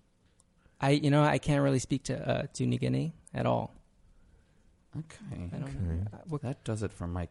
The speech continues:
Speaker 2: question.
Speaker 1: You're done?
Speaker 3: Yeah.
Speaker 1: You guys are done?
Speaker 2: Oh, um, here was some question I had. Uh,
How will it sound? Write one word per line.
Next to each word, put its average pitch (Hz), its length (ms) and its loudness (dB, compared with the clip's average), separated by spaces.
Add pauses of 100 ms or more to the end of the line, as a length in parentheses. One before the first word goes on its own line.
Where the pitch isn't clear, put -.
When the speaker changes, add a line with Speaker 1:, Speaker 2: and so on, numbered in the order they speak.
Speaker 2:
question. - 720 -10
Speaker 1:
You're 131 160 4
done? 131 240 2
Speaker 3:
Yeah. 87 120 0 (120)
Speaker 1:
You 135 80 -6
guys 127 180 -4
are 127 40 -8
done? 139 280 -6 (100)
Speaker 2:
Oh, 160 200 10 (120)
um, 160 460 6 (580)
here 254 160 6
was 233 160 8
some 131 220 6
question 117 480 4
I 113 220 4
had. 92 580 -2
Uh, 110 280 6